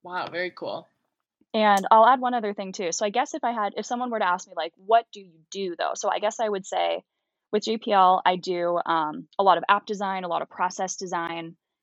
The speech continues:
Speaker 2: and it's really kind of, it's really kind of a bunch of different projects. Um, and while, unfortunately, I can't really talk about what those projects are specifically,
Speaker 1: Mm-hmm.
Speaker 2: I can say that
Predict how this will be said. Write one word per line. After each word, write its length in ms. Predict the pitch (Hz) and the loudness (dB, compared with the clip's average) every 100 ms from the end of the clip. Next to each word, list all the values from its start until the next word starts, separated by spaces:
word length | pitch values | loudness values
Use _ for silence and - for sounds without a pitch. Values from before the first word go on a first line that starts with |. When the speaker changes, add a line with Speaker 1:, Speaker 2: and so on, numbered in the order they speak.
| - | -4
Speaker 2:
and 120 | 214 | -4
it's 140 | 202 | -4
really 260 | 196 269 466 | -4 -2 -2
kind 320 | - 233 196 | -2 -4 0
of, 240 | 180 160 185 - _ _ _ _ _ _ _ _ | 0 -2 -8 -20 _ _ _ _ _ _ _ _
it's 200 | 214 202 | -2 0
really 200 | 214 415 | 0 0
kind 200 | 311 190 | -2 -2
of 100 | 165 | -2
a 60 | - | 0
bunch 240 | 170 185 | -2 -2
of 60 | 180 | -4
different 260 | 165 113 - | -8 -8 -4
projects. 520 | 156 165 - - - | -4 -2 -6 -6 -2
Um, 400 | - 165 127 - - _ - - | 4 4 2 -4 -14 _ -8 -2
and 140 | 196 | 2
while, 380 | 185 185 180 180 | 6 8 8 6
unfortunately, 400 | 196 277 277 233 | 2 -2 -2 -4
I 40 | 208 | -4
can't 120 | 226 | -6
really 120 | 226 | -8
talk 320 | 202 - 175 | -6 -6 -6
about 340 | 202 190 185 - | -2 -2 -2 -4
what 260 | 196 185 170 | -2 0 0
those 140 | 185 | -2
projects 280 | 202 170 170 170 | -6 -10 -4 0
are 180 | 170 | 0
specifically, 540 | 170 - 180 196 208 277 | -2 -6 -6 -4 -4 -6
Speaker 1:
Mm-hmm. 220 | 320 175 - _ _ _ _ - | -8 -14 -20 _ _ _ _ -2
Speaker 2:
I 80 | 190 | -2
can 340 | - 262 320 | -2 -6 -6
say 300 | 302 202 185 | -4 -4 -4
that 300 | 180 170 170 | -2 0 -2